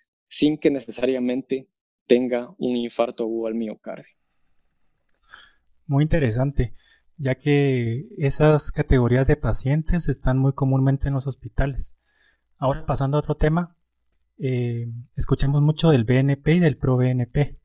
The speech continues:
Speaker 2: ¿Qué son estos marcadores y cuándo debemos pedirlos?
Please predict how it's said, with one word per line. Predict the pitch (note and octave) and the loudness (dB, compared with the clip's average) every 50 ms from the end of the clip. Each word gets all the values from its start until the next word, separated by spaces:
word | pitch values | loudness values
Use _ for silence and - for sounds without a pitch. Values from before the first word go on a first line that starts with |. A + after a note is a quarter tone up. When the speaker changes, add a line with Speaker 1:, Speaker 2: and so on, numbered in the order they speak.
| _ _ _ _ _ _ _ _ - | _ _ _ _ _ _ _ _ -2
Speaker 2:
¿Qué | D3+ | -2
son | C#3 - D#3+ D#3 | 0 2 4 2
estos | E3 D#3+ E3 F3 F3 | 2 2 2 0 2
marcadores | E3 E3+ - - - A#2+ A2 A#2+ D3 F#3 G3+ G3 - - - - | 2 2 0 0 0 0 2 2 2 2 2 0 -2 -6 -8 -8
y | - C3+ | -8 -8
cuándo | - - C3+ C3+ C#3+ D3+ C#3+ | -4 -2 0 2 2 4 4
debemos | B2 A#2 B2 C3+ C3+ - | 2 2 2 0 -2 -4
pedirlos? | - A#2 A2 C3 D3 C#3+ B2 A#2+ A#2 - - _ | -4 -4 0 0 0 -2 -2 -6 -6 -10 -16 _